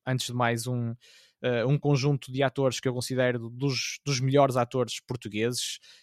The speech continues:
e refiro entre eles o Nuno Lopes, eh, o Ivo Canelas, a Catarina Wallenstein, o Gonçalo Waddington, como alguns exemplos,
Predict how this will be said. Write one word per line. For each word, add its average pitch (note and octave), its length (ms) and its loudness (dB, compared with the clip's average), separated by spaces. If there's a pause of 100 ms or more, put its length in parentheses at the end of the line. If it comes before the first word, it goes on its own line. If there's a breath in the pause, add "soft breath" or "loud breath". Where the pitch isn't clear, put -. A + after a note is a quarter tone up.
e A2 240 -6
refiro B2 360 -2
entre A#2+ 200 -2
eles B2 280 0
o A#2+ 160 0
Nuno A#2+ 200 0
Lopes, A#2+ 580 0 (340 soft breath)
eh, A#2+ 200 2
o B2 140 4
Ivo C3+ 160 4
Canelas, A#2 720 -2
a A2+ 60 -4
Catarina B2 400 -2
Wallenstein, A#2 720 0
o A2+ 40 0
Gonçalo A#2 440 2
Waddington, A#2+ 520 2
como A#2 160 0
alguns A2+ 280 2
exemplos, A2+ 500 -2